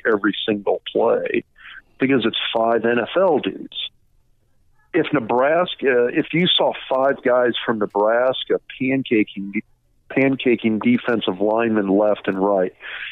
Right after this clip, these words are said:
if you saw guys doing what Juergens did on those two personal fouls, where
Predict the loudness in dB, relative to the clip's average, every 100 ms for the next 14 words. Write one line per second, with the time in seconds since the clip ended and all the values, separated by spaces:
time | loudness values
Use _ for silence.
0 | -8 -4 -4 0 0 2 2 0 0 2
1 | 2 2 0 2 4 4 2 0 0 2
2 | 4 4 0 -2 -2 2 2 2 0 -2
3 | -2 2 2 2 2 2 0 0 0 0
4 | 2 2 2 2 0 -4 -14 -20 -18 0
5 | 2 2